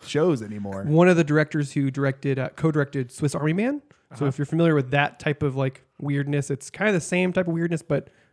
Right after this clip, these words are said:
Speaker 2: far more straight and straightforward. So,
Speaker 1: The
Speaker 2: yeah.
Speaker 1: Death of Dick Long.
Speaker 3: <laughs> Do you guys get it?
Speaker 1: I don't get it.
Speaker 3: Yeah. I'll tell you later.
Speaker 1: <laughs> Okay.
Speaker 3: What's new with me? Uh, we got, we got a new coffee maker.
Speaker 2: Very good.
Speaker 3: Yeah.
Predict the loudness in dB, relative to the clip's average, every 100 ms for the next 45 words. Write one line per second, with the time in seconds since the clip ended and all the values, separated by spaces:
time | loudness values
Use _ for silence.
0 | _ -2 0 0 -4 -6 -12 -8 -8 -6
1 | -10 -14 -16 _ -14 -12 -10 -14 -14 -16
2 | -14 -14 -16 _ _ _ -6 -2 -2 -4
3 | -6 -6 -2 -2 -2 -8 -18 _ _ _
4 | _ _ _ _ _ _ _ _ _ _
5 | -12 -8 -10 -12 _ _ _ _ _ _
6 | -4 -2 -2 -4 -6 -6 -10 _ _ _
7 | -14 -14 -12 -14 -14 -16 -6 -6 -6 -16
8 | -20 -14 -12 -10 -10 -8 -6 -6 -6 -8
9 | -8 -10 -10 -14 _ -20 -20 -20 _ _
10 | _ _ -8 -4 -2 -2 -4 -8 -10 -14
11 | -6 -2 0 0 0 2 2 2 0 2
12 | 2 -2 -2 -4 -4 -6 -6 -8 -10 -14
13 | _ _ -6 -2 0 0 0 -2 -4 -10
14 | -12 -10